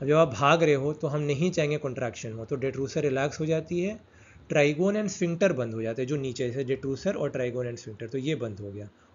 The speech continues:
detrusor रिलैक्स हो गई। अब पैरासिम्पैथेटिक में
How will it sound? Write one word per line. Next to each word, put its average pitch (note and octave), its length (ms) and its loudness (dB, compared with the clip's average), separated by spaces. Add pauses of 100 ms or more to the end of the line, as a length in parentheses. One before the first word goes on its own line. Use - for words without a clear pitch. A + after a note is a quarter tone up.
(120)
detrusor C#3 380 -2
रिलैक्स A2+ 380 -4
हो G#2+ 60 -8
गई। G#2 160 -8 (560)
अब D#3 180 0
पैरासिम्पैथेटिक F3+ 640 4
में G#3 140 0